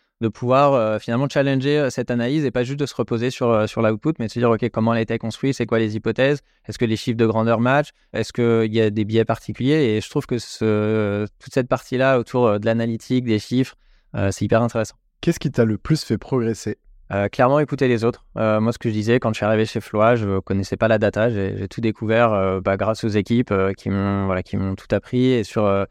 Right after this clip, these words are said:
Speaker 1: sur lesquelles j'ai pu me reposer, euh, bah, en toute confiance finalement pour, euh, bah, au fur et à mesure progresser et en les écoutant, bah, changer d'avis aussi, euh, de, d'avoir un cheminement, euh... Qui, qui nécessitent de s'adapter. Et moi, j'ai, j'ai beaucoup progressé, ça, je trouve ça hyper enrichissant.
Speaker 2: Et peut-être, euh, je rebondis là-dessus, à titre personnel,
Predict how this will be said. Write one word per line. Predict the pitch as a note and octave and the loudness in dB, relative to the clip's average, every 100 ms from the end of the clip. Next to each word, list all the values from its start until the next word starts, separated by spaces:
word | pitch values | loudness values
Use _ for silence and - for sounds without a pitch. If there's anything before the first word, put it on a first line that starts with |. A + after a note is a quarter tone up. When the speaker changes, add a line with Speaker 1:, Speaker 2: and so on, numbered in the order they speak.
| _ _ | _ _
Speaker 1:
sur | - G#2 | -4 0
lesquelles | G#2 A#2+ | 2 2
j'ai | A2 | 0
pu | G#2 A#2 | -2 0
me | A2 | 2
reposer, | A2 A#2 A2+ A#2+ B2 | 2 2 2 4 4
euh, | A2+ G2+ G2 G2 G#2+ | 2 2 0 -2 -4
bah, | A2 | -2
en | G#2+ | -2
toute | - A#2+ | -2 -6
confiance | A#2+ G#2+ D3 - | -6 -2 -2 -2
finalement | A#2 A2 B2 C#3 | -2 0 0 -2
pour, | C3 A#2 | -2 0
euh, | G2+ F#2+ - _ _ - | 2 0 -4 _ _ 0
bah, | |
au | A2 | 0
fur | A2 B2+ | 4 4
et | |
à | B2+ | 4
mesure | B2 B2+ C#3 | 2 -2 -4
progresser | - B2 A#2+ - C3 - | -4 -4 -4 -2 -4 -2
et | G#2+ | -2
en | A2 | -2
les | A2 | -2
écoutant, | A#2 - A2+ B2 | -4 -6 -2 0
bah, | B2+ | 0
changer | G#2+ A#2 B2 | -2 -2 0
d'avis | B2 A#2+ C#3+ | 0 0 -2
aussi, | - C3+ D3 D#3+ | -2 -4 0 2
euh, | A#2+ A2 | 2 0
de, | G#2 G#2 | 0 2
d'avoir | G#2+ A2 A2+ | 2 4 2
un | |
cheminement, | - A#2 A#2 A#2 B2+ C3 | 0 -2 0 0 2 2
euh... | A#2 - _ _ _ - | 0 -4 _ _ _ -6
Qui, | A2+ G#2+ G#2+ | -2 0 0
qui | - | -2
nécessitent | A2 - A#2 B2+ | -2 -2 -6 -4
de | A#2+ | -2
s'adapter. | A#2+ A2+ A2 C3+ E3+ E3+ | 0 0 2 0 0 -2
Et | G#2+ G#2 | -2 0
moi, | A2 B2+ | 0 -2
j'ai, | A2+ G#2 G2+ | -2 -2 -2
j'ai | G2+ | -2
beaucoup | G#2 - | -6 -8
progressé, | C#3+ B2 A#2 A2 C#3+ C#3+ | -6 -2 -2 0 0 0
ça, | A#2+ | -2
je | |
trouve | G#2 A2+ | -4 -4
ça | - | -2
hyper | A#2 B2+ | 0 2
enrichissant. | B2 A#2 A2+ A2 - | 0 -2 -4 -8 -6
Speaker 2:
Et | A#2 | -4
peut-être, | G#2 - C3+ | 0 0 2
euh, | A2 G#2 G2 | 2 2 -2
je | A2 | -4
rebondis | G#2 A2 G#2+ | -2 -2 -2
là-dessus, | G#2+ - G#3 | -4 0 -2
à | |
titre | - A#2 | -2 -6
personnel, | A#2 A2 - B2 F3 C3+ | -4 -4 0 2 2 0